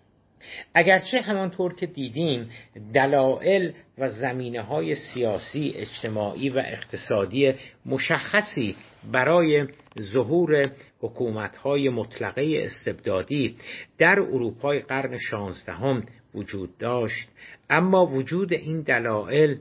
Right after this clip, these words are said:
باعث بینیازی از مبانی نظری توجیه کننده این دولت‌ها نشد. در یک تقسیم بندی کلی می‌توانیم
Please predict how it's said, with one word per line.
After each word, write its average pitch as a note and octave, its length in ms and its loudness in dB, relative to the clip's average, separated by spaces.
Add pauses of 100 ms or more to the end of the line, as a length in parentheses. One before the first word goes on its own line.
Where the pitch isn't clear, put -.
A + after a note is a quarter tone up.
(420)
باعث A2+ 540 0
بینیازی A2+ 1080 -2 (300)
از D3+ 340 2 (120)
مبانی A#2 1000 -2
نظری B2 840 0
توجیه G#2+ 560 -6
کننده G#2+ 840 0 (340)
این E3 320 0 (180)
دولت‌ها G2+ 680 -4
نشد. G2 420 -6 (1080)
در F#2+ 160 2
یک A#2 220 2
تقسیم A#2+ 420 -2
بندی A#2 360 2
کلی C3+ 680 0 (260)
می‌توانیم C3+ 760 0